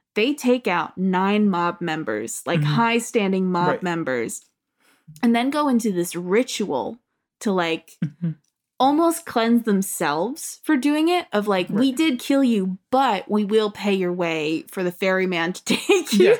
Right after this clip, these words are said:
Speaker 2: Yeah.
Speaker 1: to the underworld," or whatever.
Speaker 2: Right.
Speaker 1: And I think that's really interesting, of, like, it's very Catholic, I'll say.
Speaker 2: Right, but they had,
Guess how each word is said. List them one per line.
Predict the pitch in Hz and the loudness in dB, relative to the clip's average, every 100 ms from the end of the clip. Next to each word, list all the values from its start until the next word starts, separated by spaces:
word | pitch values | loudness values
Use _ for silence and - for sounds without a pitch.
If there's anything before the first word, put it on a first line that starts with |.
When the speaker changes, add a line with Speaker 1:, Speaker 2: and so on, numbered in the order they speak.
| - | 2
Speaker 2:
Yeah. | 196 | 4
Speaker 1:
to | 240 220 | 6 6
the | 220 269 | 4 6
underworld," | 269 262 240 220 214 202 202 | 6 6 6 6 4 2 0
or | |
whatever. | 202 196 185 180 180 180 - 156 | 0 0 0 0 -2 -2 -6 -2
Speaker 2:
Right. | 139 - - - | -2 -4 -14 -6
Speaker 1:
And | 247 254 - | -2 -2 -2
I | - 294 | -2 -2
think | 311 339 247 | 0 0 0
that's | 208 330 | -2 -2
really | 214 170 170 139 | -2 0 0 0
interesting, | 202 - - - 120 147 | 0 -2 -8 -6 -4 -4
of, | - 180 | -6 -4
like, | 175 165 165 - - | -4 -2 -6 -10 -2
it's | 220 - | -2 2
very | 247 214 | 2 2
Catholic, | 208 175 - - - - - - | -2 -6 -8 -12 -16 -16 -20 -8
I'll | 170 | -8
say. | - - - - 240 _ _ _ _ | -6 -8 -8 -10 -14 _ _ _ _
Speaker 2:
Right, | 226 196 202 165 - _ 196 - | -4 2 2 0 -8 _ -18 -4
but | 190 185 - - - - - _ | -2 -2 -6 -12 -12 -14 -20 _
they | 190 202 208 | -4 0 2
had, | 190 254 285 247 | 2 2 0 -2